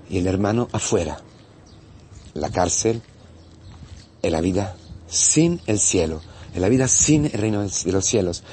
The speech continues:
Es la vida sin convertirse, sin caminar, pararse, caminar, pararse, para amar, para entregarse y caminar. Ánimo, pues, ¿eh?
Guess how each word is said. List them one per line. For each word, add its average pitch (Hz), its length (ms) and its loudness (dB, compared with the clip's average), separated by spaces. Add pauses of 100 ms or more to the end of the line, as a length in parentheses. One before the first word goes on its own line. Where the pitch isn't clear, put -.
(200)
Es - 80 -2
la 92 60 4
vida 120 180 4
sin 123 200 2
convertirse, 104 760 0 (380)
sin 123 240 2
caminar, 113 560 2 (520)
pararse, 127 500 2
caminar, 110 500 -2
pararse, - 500 0 (500)
para 87 180 -2
amar, 131 340 0
para 87 160 -4
entregarse 113 500 0
y 101 60 -4
caminar. 90 280 -2 (800)
Ánimo, 101 380 2
pues, - 420 -16
¿eh? 110 180 -4